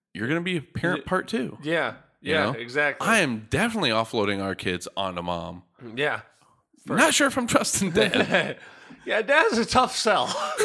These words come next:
Speaker 2: That was like, you know, you know the ride run. It's like,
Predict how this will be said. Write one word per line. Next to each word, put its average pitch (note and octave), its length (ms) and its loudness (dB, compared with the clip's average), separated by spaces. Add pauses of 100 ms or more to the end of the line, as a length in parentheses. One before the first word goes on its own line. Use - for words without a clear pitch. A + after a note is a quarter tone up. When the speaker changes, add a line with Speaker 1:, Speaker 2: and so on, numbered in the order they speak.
(500)
Speaker 2:
That C#4 160 2
was C#4+ 260 0
like, B3 320 2 (440)
you A3 100 -2
know, A#3 400 4 (520)
you F3+ 100 0
know C4 200 4
the A3+ 80 2
ride A3+ 300 6
run. F#3+ 340 2
It's A3+ 120 0
like, B3+ 140 0